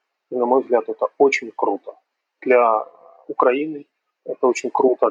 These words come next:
для, э, людей не только в городах-миллио-, миллионниках, это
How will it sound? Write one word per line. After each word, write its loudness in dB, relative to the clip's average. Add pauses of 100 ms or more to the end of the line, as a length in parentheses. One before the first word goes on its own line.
для, 2
э, -6
людей -8
не -6
только 2
в -10
городах-миллио-, 0
миллионниках, -6
это -4